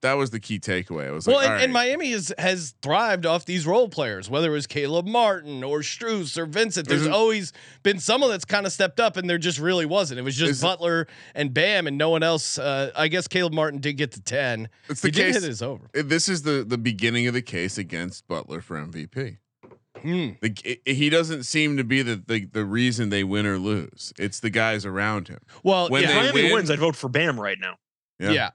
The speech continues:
Speaker 2: but it's, it's tough too because he hasn't played well in the two losses. So if he plays really well in game four, obviously that, that he's right
Speaker 1: But
Speaker 2: back in
Speaker 1: th-
Speaker 2: it. And I think if it's close, they just default
Speaker 1: But
Speaker 2: to the
Speaker 1: them
Speaker 2: biggest
Speaker 1: winning
Speaker 2: name.
Speaker 1: hasn't been him.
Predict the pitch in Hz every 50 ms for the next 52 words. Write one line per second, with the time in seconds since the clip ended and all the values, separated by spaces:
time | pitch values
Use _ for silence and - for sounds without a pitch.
0 | _ - 160 208 226 233 233 202 - - - 202 208 180 - - - 247 247 208
1 | - - 269 302 262 208 185 160 - 185 180 170 143 - - - - - - _
2 | - 165 175 196 220 240 214 214 202 196 143 - - - 180 175 160 151 160 165
3 | 170 170 160 156 143 131 - 165 156 147 180 220 220 208 - - 151 139 - 170
4 | 156 139 123 - - - - - 156 139 208 226 - 214 226 208 185 160 180 202
5 | 196 180 165 156 185 214 220 202 185 170 165 156 135 160 156 143 151 151 139 127
6 | - 202 247 262 233 202 180 170 165 - 175 190 190 185 185 160 - 175 175 170
7 | 160 160 156 151 - 147 147 143 135 151 180 165 139 139 175 185 185 170 - -
8 | 165 170 170 123 185 185 180 160 139 131 - - - - - - 208 226 233 226
9 | 277 262 233 254 220 185 - - - - 202 214 196 165 - - 156 156 147 160
10 | 147 113 123 165 165 135 156 147 135 165 143 135 170 175 160 151 147 151 160 175
11 | 175 160 147 127 110 101 98 131 135 135 135 123 139 110 101 90 - 117 117 110
12 | 101 95 - - - 135 135 113 82 - -